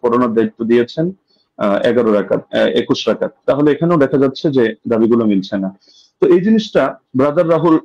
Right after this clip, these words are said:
মানুক বা না মানুক ইমাম ইবনে তাইমিয়া রাহিমাহুল্লাহ মেনে নিয়েছেন। "সাবাতা আন উবাই ইবনে কাবিন কানা ইয়াকুমু বিন নাস ইশরিনা রাকাতান ফি কিয়ামি রমাদান ওয়া ইউতিরু বি সালাস।" এটা প্রমাণিত যে উবাই বিন কাব রাদিয়াল্লাহু আনহু তিনি মানুষদেরকে নিয়ে রমাদানুল মুবারকের তারাবিতে বিশ রাকাত নামাজ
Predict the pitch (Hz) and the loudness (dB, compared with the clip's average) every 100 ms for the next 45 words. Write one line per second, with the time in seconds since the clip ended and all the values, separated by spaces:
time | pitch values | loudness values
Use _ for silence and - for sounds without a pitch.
0 | - 120 131 135 143 135 139 147 147 131 | -2 0 0 0 0 2 2 2 2 2
1 | 131 127 143 151 156 139 131 131 131 131 | 2 2 2 2 4 2 2 2 2 2
2 | 117 117 120 117 156 190 - _ _ _ | 2 2 2 0 -4 -6 -8 _ _ _
3 | _ _ _ - 135 139 147 139 135 131 | _ _ _ -4 -2 0 0 2 2 2
4 | 156 160 127 123 151 151 143 127 143 139 | 2 2 2 0 2 0 0 0 2 2
5 | 127 123 165 156 127 131 143 185 190 127 | 2 2 2 2 4 4 4 2 0 -2
6 | - 127 120 131 156 156 139 127 120 123 | 0 2 2 0 -2 0 0 0 0 2
7 | 120 117 117 113 143 180 202 _ - 135 | 2 2 0 0 0 -2 -8 _ -2 2
8 | 151 147 120 107 107 101 101 98 _ _ | 2 2 2 2 0 0 0 -4 _ _
9 | _ - 147 185 185 185 160 147 123 127 | _ -4 -2 0 2 2 0 0 2 2
10 | 139 131 131 113 131 123 123 123 113 123 | 2 2 2 2 0 0 2 2 2 2
11 | 139 131 139 160 151 135 120 120 120 127 | 0 0 0 0 0 2 2 0 0 0
12 | 151 147 117 110 _ _ - 113 117 120 | 2 2 2 -2 _ _ -4 0 0 0
13 | 127 131 120 123 127 131 139 135 139 165 | 2 2 2 2 0 -2 -2 -2 0 0
14 | 185 156 151 151 143 139 135 | 0 0 2 0 0 0 -2